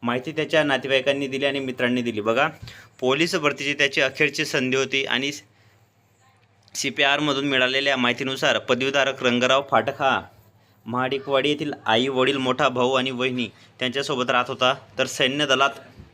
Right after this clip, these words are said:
भरती होण्याचा त्याचा प्रयत्न अपयशी ठरला. वयोमर्यादा संपल्यानंतर त्याने पोलीस भरतीसाठी प्रयत्न सुरू केले. काही महिने तो आसुर्ले पोर-, पोर्ले तालुका करवीर येथील एका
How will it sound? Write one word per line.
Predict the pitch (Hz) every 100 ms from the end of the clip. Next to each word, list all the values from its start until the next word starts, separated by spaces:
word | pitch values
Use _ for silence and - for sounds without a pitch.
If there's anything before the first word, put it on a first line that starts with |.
| _ _ _ _ _
भरती | 120 120 147
होण्याचा | 139 131 127 139
त्याचा | 127 127
प्रयत्न | - 131 127 127
अपयशी | 131 123 131 127 139
ठरला. | 143 117 123 - - -
वयोमर्यादा | 117 127 151 156 147 147 156
संपल्यानंतर | 156 147 127 135 139 139
त्याने | 135 135 143
पोलीस | - - 127 139 156
भरतीसाठी | 135 127 131 131
प्रयत्न | 127 127 120 139
सुरू | 139 127
केले. | 120 117 135 - - - - - -
काही | 131 156
महिने | 156 147 147
तो | 147 147 - _ _
आसुर्ले | 110 123 - 143 143
पोर-, | 139 131 123 _ _ _ _ _ _ _ - -
पोर्ले | 123 131
तालुका | 135 123 120 139
करवीर | 135 120 120 135
येथील | 131 135
एका | 131 127